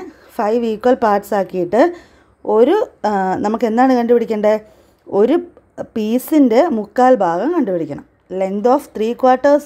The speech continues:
of one of the piece. ഒരു piece-ിൻ്റെ മുക്കാൽ ഭാഗം. അപ്പം ഒരു piece-ിൻ്റെ ലെങ്ത് ടു ബൈ ഫൈവ് മീറ്റർ ആയിരുന്നു. അപ്പോൾ അതിൻ്റെ മുക്കാൽ ഭാഗം എന്ന് പറയുന്നത് മീറ്റേഴ്സിൽ വരുവാണെങ്കിൽ എത്രയാണ്? സിക്സ് ബൈ ട്വൻറ്റി മീറ്ററും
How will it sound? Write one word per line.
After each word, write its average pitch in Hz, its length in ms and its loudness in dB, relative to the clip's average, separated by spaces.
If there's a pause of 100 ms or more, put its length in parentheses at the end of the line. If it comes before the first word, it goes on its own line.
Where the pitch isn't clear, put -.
of 285 60 -2 (140)
one 196 180 -6
of 196 160 -14
the 214 160 -8
piece. - 240 -14 (1120)
ഒരു 202 160 2 (100)
piece-ിൻ്റെ 240 540 0 (140)
മുക്കാൽ 220 360 -2 (100)
ഭാഗം. 151 260 -2 (120)
അപ്പം 190 180 -6 (540)
ഒരു 208 180 0
piece-ിൻ്റെ 247 480 2
ലെങ്ത് 220 280 0 (100)
ടു 247 60 0 (100)
ബൈ 208 80 2 (120)
ഫൈവ് 226 220 -2
മീറ്റർ 196 260 -6
ആയിരുന്നു. 185 280 0 (540)
അപ്പോൾ 190 240 -4
അതിൻ്റെ 202 300 2 (180)
മുക്കാൽ 226 320 0 (120)
ഭാഗം 202 240 0
എന്ന് 233 140 -2
പറയുന്നത് 190 300 -2 (120)
മീറ്റേഴ്സിൽ 247 560 0 (100)
വരുവാണെങ്കിൽ 214 540 -4 (840)
എത്രയാണ്? 208 380 -2 (280)
സിക്സ് 208 300 -10
ബൈ 220 120 2 (100)
ട്വൻറ്റി 196 380 -4
മീറ്ററും 175 400 -2